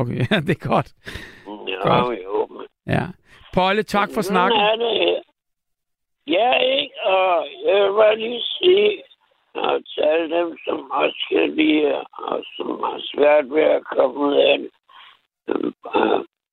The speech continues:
Speaker 2: åh, han giver lidt ned og gør det så godt, man kan, men det har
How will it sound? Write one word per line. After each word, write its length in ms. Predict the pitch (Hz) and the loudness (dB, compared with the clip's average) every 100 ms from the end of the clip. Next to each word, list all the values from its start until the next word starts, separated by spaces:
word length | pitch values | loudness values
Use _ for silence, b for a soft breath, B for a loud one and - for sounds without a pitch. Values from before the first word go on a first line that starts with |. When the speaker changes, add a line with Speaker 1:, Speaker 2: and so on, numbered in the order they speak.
| _ _ | _ _
Speaker 2:
åh, 580 | 113 120 135 160 175 180 | -4 2 4 4 4 4
han 180 | 165 147 - | 2 -2 0
giver 240 | 156 160 | 2 2
lidt 460 | 151 165 196 190 160 | 2 2 0 -2 -4
ned 220 | 165 185 196 | 2 4 4
og 220 | 160 139 | 0 -2
gør 220 | - 147 170 | 2 2 2
det 140 | 180 - | 0 -4
så 180 | 151 151 | -6 -4
godt, 260 | 151 139 - | 0 2 0
man 200 | 170 156 - | -6 -10 -10
kan, 160 | - - - | -4 -4 -6
men 100 | 147 - _ _ _ _ _ _ - | -16 -16 _ _ _ _ _ _ 0
det 80 | 147 | 4
har 100 | 160 | 4